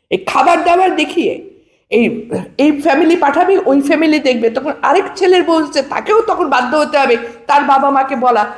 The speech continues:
যে, "যে করেই হোক, না হলে আমার শ্বশুরবাড়িতে প্রেস্টিজ থাকছে না, বা উঠতে বসতে থেকে কথা শুনতে হবে", এগুলো থেকে বেরিয়ে আসতে। রমজান মাস আসলে না অনেক পিতামাতারই বুক ধুকপুক করতে থাকে, কারণ ওই যে মেয়ে শ্বশুরবাড়ি থেকে চাপ, মেয়েটা কষ্ট পাবে,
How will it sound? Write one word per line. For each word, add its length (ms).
যে, 100
"যে 140
করেই 280
হোক, 220
না 100
হলে 200
আমার 200
শ্বশুরবাড়িতে 560
প্রেস্টিজ 420
থাকছে 300
না, 300
বা 80
উঠতে 260
বসতে 240
থেকে 240
কথা 220
শুনতে 260
হবে", 160
এগুলো 300
থেকে 220
বেরিয়ে 280
আসতে। 280
রমজান 360
মাস 220
আসলে 280
না 280
অনেক 280
পিতামাতারই 520
বুক 220
ধুকপুক 300
করতে 280
থাকে, 220
কারণ 300
ওই 100
যে 180
মেয়ে 140
শ্বশুরবাড়ি 460
থেকে 200
চাপ, 240
মেয়েটা 320
কষ্ট 240
পাবে, 280